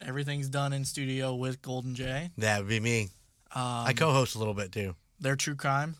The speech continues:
Speaker 1: It's fun to listen to.
Speaker 2: They're doing a great job. An amazing job. I'm,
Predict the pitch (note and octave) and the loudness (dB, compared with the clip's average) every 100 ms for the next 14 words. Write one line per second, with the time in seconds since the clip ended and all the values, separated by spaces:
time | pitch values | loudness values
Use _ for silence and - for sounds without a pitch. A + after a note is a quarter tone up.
0 | - - - - _ _ _ _ _ _ | -14 -10 -10 -10 _ _ _ _ _ _
1 | - D3 D3+ D3 C#3 D3 C#3 F3+ F#3+ - | -6 -2 0 2 2 2 0 -4 -6 -2
2 | A#2+ C3+ B2+ F#2+ G#2 G#2 F2+ F2 E2 F2 | 2 4 4 2 0 0 -2 -4 -4 -12
3 | - _ _ _ _ _ - _ _ _ | -20 _ _ _ _ _ -20 _ _ _
4 | _ _ G#2+ G#2+ G2 F2 E2 E2 - - | _ _ -4 -2 -2 -4 -8 -10 -12 -20
5 | - _ _ _ _ _ _ _ _ - | -20 _ _ _ _ _ _ _ _ -10
6 | G#2+ G2+ | -6 -6